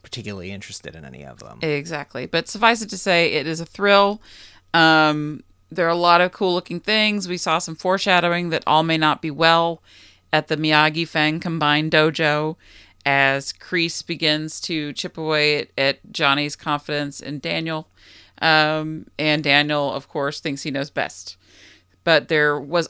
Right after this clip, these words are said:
Speaker 2: also, uh, as we pointed out, a very cool training montage where Johnny and Daniel train each other, and also Terry and Kreese double down as they throw in together. So looking like some, some cool Rocky moments,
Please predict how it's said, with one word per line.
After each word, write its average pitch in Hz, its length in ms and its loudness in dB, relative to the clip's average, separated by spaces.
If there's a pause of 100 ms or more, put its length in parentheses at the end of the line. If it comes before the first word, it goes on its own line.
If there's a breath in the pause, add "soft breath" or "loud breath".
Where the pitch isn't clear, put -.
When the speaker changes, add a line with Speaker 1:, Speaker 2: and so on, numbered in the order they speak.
Speaker 2:
also, 202 460 0
uh, - 100 -6
as 151 520 0
we 147 120 -8
pointed 175 380 -4
out, 165 280 2
a 147 60 -8
very 156 420 0
cool 160 360 -6
training 180 400 -6
montage 143 760 -4 (480 soft breath)
where 156 180 0
Johnny 147 320 0
and 151 100 -2
Daniel 147 260 -2
train 147 180 -6
each 147 160 -6
other, 147 400 0
and 247 160 -4
also 151 340 -2
Terry 143 520 -4
and 135 160 -8
Kreese 139 420 -10
double 143 240 -4
down 113 400 -4 (400 loud breath)
as 139 140 -14
they 135 240 -2
throw 135 260 -4
in 131 160 -8
together. 135 420 -8
So 143 540 0 (400 soft breath)
looking 165 280 -10
like 160 200 -2
some, 156 320 -10
some 160 220 -10
cool 202 500 0
Rocky 170 400 0
moments, 160 720 -8